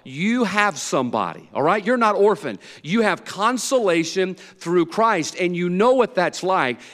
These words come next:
and he's going to put it to work here in just a few minutes.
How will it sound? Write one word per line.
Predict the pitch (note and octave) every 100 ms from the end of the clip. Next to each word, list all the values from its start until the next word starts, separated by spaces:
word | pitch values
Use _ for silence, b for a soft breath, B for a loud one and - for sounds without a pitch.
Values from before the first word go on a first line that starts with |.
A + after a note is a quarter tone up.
| -
and | D#3+
he's | F#3+ D3+
going | F#3 A3+ B3+
to | A#3+
put | A#3 A3+
it | F#3+
to | -
work | D#3 E3+ G3+ D3+
here | C#3+ C3+ C3+
in | B2+
just | B2 -
a |
few | A#2+ C3
minutes. | C#3+ F#2+ -